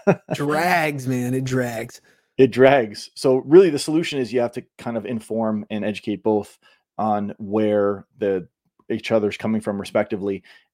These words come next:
Speaker 1: and how different strategies on how they like to communicate and how they can work productively with them. But the, but the problem, if left, you know, i-, if, if just left, uh, you know, unhelped, it really does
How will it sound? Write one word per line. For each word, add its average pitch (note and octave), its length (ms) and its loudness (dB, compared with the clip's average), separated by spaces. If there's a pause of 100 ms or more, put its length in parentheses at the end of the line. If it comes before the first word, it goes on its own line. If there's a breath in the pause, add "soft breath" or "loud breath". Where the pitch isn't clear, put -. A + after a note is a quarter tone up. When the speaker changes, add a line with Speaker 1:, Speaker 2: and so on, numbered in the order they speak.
Speaker 1:
and A#2+ 160 -2
how B2 240 0
different A#2 320 -2
strategies G#2+ 480 0
on G#2 100 -4
how G#2+ 200 -2
they G#2+ 160 -2
like G#2+ 160 0
to G#2 80 -14
communicate G2+ 680 -8
and G2+ 140 -8
how G2+ 300 0
they G2+ 180 -2
can G2+ 220 -8
work G2 320 -4
productively G2 500 -6
with G2 220 -6
them. A#2+ 260 -4 (560 loud breath)
But A#2+ 200 4 (120)
the, D3 120 4
but C#3 160 2
the B2 60 2
problem, D#3+ 400 4
if B2+ 200 -6
left, - 420 2 (340 soft breath)
you A#2 80 -6
know, A2 160 0
i-, - 60 -2
if, B2 320 -2 (100)
if A2+ 200 -8
just - 260 -4
left, A2 500 -2
uh, G#2 120 -2
you G2 120 -6
know, F#2 140 -4
unhelped, G#2 440 -4
it G2 140 -6
really G#2 580 -4
does F#2 460 -4